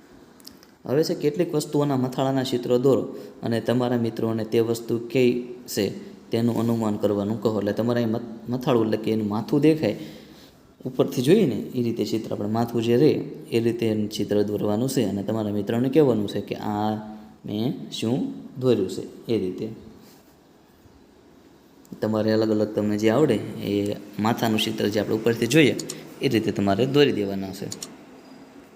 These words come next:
હવે આગળ વધીએ કે રંગોળી છે. તમે ક્યારે રંગોળી બનાવી છે? તો કે હા,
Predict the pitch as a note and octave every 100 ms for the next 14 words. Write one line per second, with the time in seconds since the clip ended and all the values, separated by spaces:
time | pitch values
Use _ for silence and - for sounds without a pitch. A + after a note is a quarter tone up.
0 | - - - - - - - - - -
1 | - A#2 G#2+ G#2+ A2 A#2 A#2 G#2 - G#2+
2 | A#2 B2 A2 G#2 - C3+ - - - -
3 | C#3 D3+ C#3+ C#3 C#3 B2 B2+ B2 A#2+ A#2+
4 | C3 B2+ C3+ C3+ C3+ G#2+ A2+ G#2 G#2+